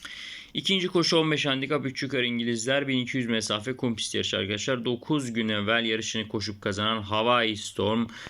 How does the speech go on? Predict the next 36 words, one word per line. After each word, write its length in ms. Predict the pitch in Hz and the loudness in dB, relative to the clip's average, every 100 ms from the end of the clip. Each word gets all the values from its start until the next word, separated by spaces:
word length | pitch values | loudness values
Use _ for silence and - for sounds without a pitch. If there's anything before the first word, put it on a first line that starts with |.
| - - | -8 0
Burada 300 | 156 147 143 | 2 4 2
bir 120 | 147 | 2
on 200 | 147 143 | 2 2
dört 220 | 139 139 | 2 2
altmışlık 480 | 139 131 135 - 123 | 2 0 -2 -4 -4
bir 100 | 123 | -2
dereceyle 460 | 127 127 120 127 123 | 0 2 2 2 2
beraber 380 | 123 123 131 | 2 2 0
galibiyete 540 | 127 123 120 117 120 120 | 0 0 0 0 -2 -2
çok 200 | 127 123 | -4 -2
yakın 320 | 113 123 123 | -2 -2 0
bir 40 | |
isim 220 | 123 - 131 | 0 -2 -4
konumunda 680 | - 131 131 131 127 139 | -4 -2 0 0 2 2
ama 260 | 117 104 101 | 2 2 0
Ekürüler 760 | - 120 - 190 170 135 127 120 | -2 -4 0 2 4 4 2 2
burada 260 | 120 113 113 | 0 2 0
özellikle 540 | 107 117 127 - 107 | 2 0 0 -2 -2
bir 100 | 113 | 0
numara 320 | 110 104 95 | 0 0 2
Dotraki 560 | 127 143 - 110 104 107 | 2 0 0 -2 0 0
arkadaşlar, 680 | 101 101 98 98 - 131 131 - - - - | 0 0 0 0 -2 -2 -4 -14 -20 -20 -6
e, 220 | - 107 | -2 0
bir 80 | 127 | 2
on 200 | 117 107 | 2 2
dört 180 | 117 117 | 2 0
sıfır 320 | - - 101 | -6 -6 -4
birlik 320 | 107 104 104 | -2 -4 -4
bir 160 | 104 104 | -4 -2
derecesi 540 | 104 101 95 98 - | 0 -2 -4 -6 -4
olan 300 | 117 120 117 | 0 0 2
bir 40 | 120 | 0
isim. 240 | 117 127 | -2 -6
Sürpriz 420 | - - - 170 | -6 -6 -2 0
yapabilir 420 | 165 156 160 160 160 | 0 0 0 2 2
mi? 240 | 151 156 | 0 -2